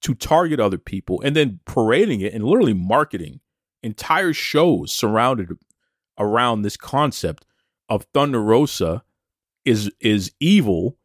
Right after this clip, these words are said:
is bad, should be berated, should be ganged up on?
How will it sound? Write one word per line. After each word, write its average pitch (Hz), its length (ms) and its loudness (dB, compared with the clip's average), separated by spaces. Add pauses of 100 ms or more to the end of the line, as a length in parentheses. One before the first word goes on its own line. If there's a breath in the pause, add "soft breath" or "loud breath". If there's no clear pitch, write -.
is 107 200 2
bad, 113 560 0
should 123 200 -4
be 117 100 0
berated, 101 720 2 (380)
should 135 120 -2
be 107 100 0
ganged 117 360 2
up 156 220 0
on? 87 320 -6